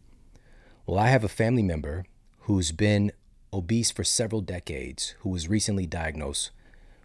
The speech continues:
with endometrial cancer. And she went in for the first portion of the conventional treatment, which was to remove all of her reproductive organs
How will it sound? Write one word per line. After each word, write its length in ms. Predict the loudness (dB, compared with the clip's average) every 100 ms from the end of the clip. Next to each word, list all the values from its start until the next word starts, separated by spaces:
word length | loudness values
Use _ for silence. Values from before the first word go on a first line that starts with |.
| -6
with 180 | -6 -4
endometrial 560 | -2 0 -2 -2 -6 -4
cancer. 400 | -4 -4 -6 -12 -20 -20 -20 -20 -20 -20 -20 -20 -20 -20 -20 -2
And 500 | 4 6 6 4 2 -8 -20 -20 -20 -20 -8
she 260 | -2 0
went 220 | 2 2 4
in 200 | 2 2
for 520 | 0 2 4 2 -2 -10 -20 -16 -6
the 80 | -2
first 400 | 2 2 0 -2
portion 400 | -2 0 -2 -2
of 240 | -4 -6 -14 -20 -12
the 80 | -6
conventional 400 | -4 -4 -4 -4
treatment, 400 | -4 -2 -6 -10 -20 -20 -20 -20 -20 -20 -20 -20 -20 -4
which 240 | -4 0
was 240 | 0 2 0
to 140 | 0
remove 420 | 2 4 4 0 -14 -20 -8 0
all 220 | 2 2
of 100 | 0
her 380 | -2 0 -2 -2
reproductive 480 | -2 -2 -6 -6 -6
organs 480 | -6 -8 -12 -12